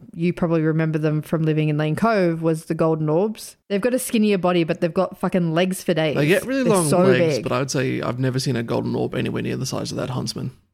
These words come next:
Speaker 1: Oh, no, I have.
Speaker 2: Really?
Speaker 1: They get really big.
Speaker 2: Do they?
Speaker 1: Yeah. And they're annoying, too, 'cause, like, they not only have huge legs, golden orb weavers, they have fucking massive webs as well.
Speaker 2: They do like to
Speaker 1: So
Speaker 2: make big webs.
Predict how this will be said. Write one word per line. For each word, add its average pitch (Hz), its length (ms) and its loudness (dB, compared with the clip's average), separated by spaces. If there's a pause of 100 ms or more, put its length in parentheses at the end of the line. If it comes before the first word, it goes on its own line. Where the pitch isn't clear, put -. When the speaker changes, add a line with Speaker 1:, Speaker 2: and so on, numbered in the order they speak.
Speaker 1:
Oh, 147 80 -6
no, 131 120 -2
I 120 120 -4
have. - 360 -6 (240)
Speaker 2:
Really? 302 380 -4 (540)
Speaker 1:
They 175 80 -4
get 214 160 0
really 160 440 2
big. 147 300 -2
Speaker 2:
Do 120 160 2
they? 403 240 0 (720)
Speaker 1:
Yeah. 156 200 -2 (460)
And 226 160 2
they're 247 160 2
annoying, 208 460 2
too, 190 320 2
'cause, 185 180 0
like, 180 260 0 (180)
they 190 100 2
not 247 200 0
only 285 220 2
have 226 180 0
huge 226 300 0
legs, 180 520 -2
golden 170 320 0
orb 156 360 -2
weavers, 160 380 0
they 175 140 2
have 175 320 2 (360)
fucking 208 420 2
massive 185 800 2 (220)
webs 165 460 0
as 160 140 0
well. 147 260 2
Speaker 2:
They 147 100 0
do 127 120 2
like 160 140 4
to 156 40 2
Speaker 1:
So 160 60 2
Speaker 2:
make 156 120 -2
big - 140 -10
webs. - 260 -12